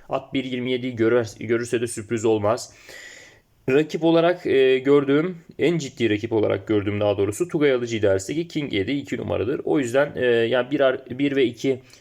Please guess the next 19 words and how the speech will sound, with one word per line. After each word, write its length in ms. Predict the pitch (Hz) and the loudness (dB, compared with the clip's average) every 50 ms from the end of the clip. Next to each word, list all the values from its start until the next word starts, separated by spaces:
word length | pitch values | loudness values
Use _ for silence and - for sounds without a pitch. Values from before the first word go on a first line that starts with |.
| _ | _
iki 240 | - 131 120 - 143 | -16 -10 -2 2 2
at 180 | 127 123 - - | 2 2 0 -2
yazılıp 320 | 120 110 117 120 120 - | -2 0 0 -2 -2 -2
geçilebilir 600 | 123 120 113 - 117 107 98 95 101 117 120 104 | -2 -2 -2 0 -2 0 0 0 0 0 0 0
burası. 420 | 98 95 95 95 - - 147 135 135 | 0 0 0 0 -2 -4 -4 -2 -2
Ya 100 | 131 127 | 0 0
da 120 | 131 120 | 0 2
dört 220 | 131 127 120 - 127 | 2 2 2 2 0
ata 360 | 107 - 123 120 - - - - | 0 2 2 0 0 -2 -6 -10
çıkıp, 440 | - - - 127 120 - - - - | -12 -6 -4 -4 -4 -4 -6 -4 -2
e, 100 | 110 107 | 0 0
ben 200 | 117 117 117 113 | 2 0 0 -2
burada 200 | 113 110 117 110 | -2 -2 -2 -4
sürpriz 360 | - - - - 123 110 101 | -4 -8 -8 -8 -8 -4 -2
deneyeceğim 460 | 113 107 110 107 107 110 113 110 110 | -2 -2 -2 -2 -2 -2 -2 -2 -2
diyenler 320 | 104 110 110 107 113 113 113 | -2 -2 -2 -2 -2 -2 -2
varsa 420 | 98 104 98 95 - 127 123 127 | 0 0 -2 0 0 -2 -2 0
hepsi 280 | 127 117 - - - 117 | -2 -4 -4 -2 -4 -2
yapabilirsiniz. 760 | 98 110 107 101 98 92 90 - - 113 139 143 - - | 0 0 -2 -2 -2 -6 -6 -6 -6 -6 -6 -6 -6 -10